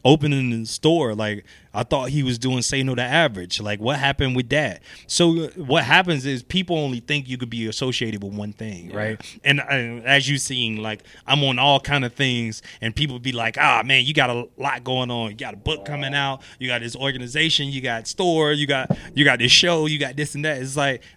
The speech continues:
Speaker 1: listen, I'm, I'm telling people that all, all you have to do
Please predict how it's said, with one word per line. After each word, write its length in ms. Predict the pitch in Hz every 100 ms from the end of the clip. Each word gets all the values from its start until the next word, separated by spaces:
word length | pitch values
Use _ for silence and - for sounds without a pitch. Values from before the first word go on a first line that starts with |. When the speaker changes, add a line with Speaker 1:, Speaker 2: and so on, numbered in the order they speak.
| -
Speaker 1:
listen, 420 | 202 - 143 117
I'm, 280 | 123 165 156 _ 143
I'm 160 | 147
telling 380 | 139 180 196 180
people 480 | - 185 170 165 139
that 260 | 135 123 - _ _ _
all, 140 | 151 151 -
all 180 | 170
you 180 | 226 220
have 180 | 185 170
to 100 | 139
do 380 | 131 156 123